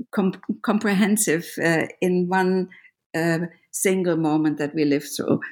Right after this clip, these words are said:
And I know, uh, that it may sound kitschy. It's ac-, it is actually supposed to be a little kitschy because that's what our fantasy lives is, are,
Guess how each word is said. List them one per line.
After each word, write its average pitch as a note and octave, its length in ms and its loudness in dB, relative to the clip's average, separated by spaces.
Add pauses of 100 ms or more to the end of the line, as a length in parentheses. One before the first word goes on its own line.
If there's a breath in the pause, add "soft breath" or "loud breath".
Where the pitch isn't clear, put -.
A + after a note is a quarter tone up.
(580 loud breath)
And F3+ 160 0
I F3+ 120 4
know, F#3+ 520 0 (160)
uh, E3+ 300 2 (300)
that F3 220 2
it F3+ 140 -2
may F3+ 220 2
sound F3+ 400 -2
kitschy. C4 440 0
It's F#3 220 -2
ac-, G3+ 140 -2 (100)
it A3 120 2
is A3 140 2
actually A3+ 560 0 (240 loud breath)
supposed C#4 580 0
to G#3+ 80 -2
be G#3+ 180 0
a G#3+ 60 4
little G#3+ 220 0
kitschy G#3+ 600 0 (680 loud breath)
because A3 420 -2
that's A3 360 -2
what G#3 260 -2
our G#3 240 0
fantasy G#3 720 0
lives G3 580 -2
is, G3 440 0 (140)
are, G3+ 360 0